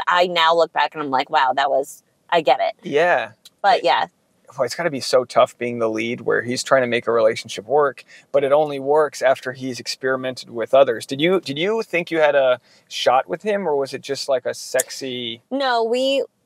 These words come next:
Speaker 1: we had a lot of really nice conversations that weren't aired, um, that didn't make air, but we had a, we had a lot of really nice conversations, and yeah, I think, I think there, at the time, it was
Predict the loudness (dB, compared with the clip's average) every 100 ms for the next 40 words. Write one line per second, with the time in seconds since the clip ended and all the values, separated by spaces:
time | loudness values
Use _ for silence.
0 | _ -4 -2 -2 -2 -2 0 0 2 2
1 | 2 0 -4 -4 -10 -2 2 2 2 0
2 | 0 -2 0 0 0 0 -2 0 2 0
3 | 0 0 0 -4 -10 -18 -18 _ _ _
4 | 2 4 4 4 0 _ _ _ _ _
5 | _ 2 2 2 -4 -10 -12 _ _ _
6 | _ _ _ _ _ _ -2 0 2 2
7 | 2 2 4 4 4 2 2 0 2 2
8 | 0 -4 0 2 2 0 2 2 2 2
9 | -2 -2 -4 -4 -2 -2 -2 -4 -6 -6
10 | -6 -6 -10 -8 0 2 2 0 -6 -4
11 | -6 -6 -2 -2 0 0 4 4 4 2
12 | -2 -2 0 2 0 -4 -4 -2 0 0
13 | 2 0 -2 -16